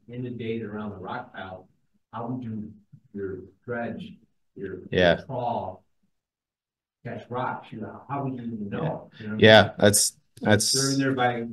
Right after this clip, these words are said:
Speaker 1: when you're not snorkeling around, you, they're, they're skidding around in there just by the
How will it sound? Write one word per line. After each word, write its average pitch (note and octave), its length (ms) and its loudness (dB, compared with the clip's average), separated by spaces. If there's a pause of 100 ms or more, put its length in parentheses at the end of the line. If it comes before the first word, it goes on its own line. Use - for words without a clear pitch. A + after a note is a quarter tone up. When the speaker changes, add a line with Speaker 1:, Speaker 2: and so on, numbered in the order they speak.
(120)
Speaker 1:
when A#2+ 180 -10
you're B2 120 -6
not C3 180 -6
snorkeling C3 420 -6
around, B2 600 -6 (500)
you, B2 280 -6
they're, C3 280 0
they're B2+ 240 -6
skidding - 540 -6
around B2+ 360 -4
in B2+ 80 -4
there A#2+ 280 -4
just A#2+ 260 -10
by A2 200 -2
the G#2 300 -6